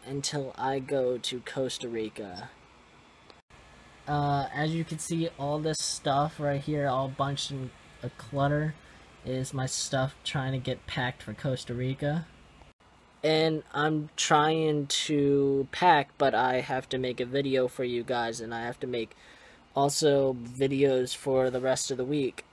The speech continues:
so you guys could watch them, and, uh, while I'm at Costa Rica. Um, if you guys don't know, I'm going with my youth group of fifteen to Liberia, Costa Rica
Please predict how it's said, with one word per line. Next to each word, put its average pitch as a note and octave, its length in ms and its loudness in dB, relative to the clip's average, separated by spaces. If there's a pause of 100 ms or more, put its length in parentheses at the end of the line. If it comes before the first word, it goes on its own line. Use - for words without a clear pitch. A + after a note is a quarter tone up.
(100)
so A#2+ 920 0
you C3 180 -4
guys A#2 460 -2
could A2 340 -10
watch D#3+ 360 0
them, C#3+ 360 -2 (720)
and, B2+ 600 -4 (100)
uh, A2+ 380 -4
while A#2+ 320 -4
I'm B2+ 320 -6
at - 160 -10
Costa C#3+ 280 -2
Rica. C#3+ 340 4 (1040)
Um, B2+ 460 0 (240)
if D3 160 -2
you D3 180 2
guys D3 360 8
don't D3+ 300 6
know, C#3 340 4 (520)
I'm C3 260 2
going C3+ 500 4
with C3 280 4
my B2+ 220 0
youth C3+ 480 -2
group A#2+ 320 -2
of A#2 280 -6
fifteen B2 800 -2 (260)
to B2 500 0
Liberia, C#3 640 4
Costa C#3 400 -2
Rica A#2+ 540 -4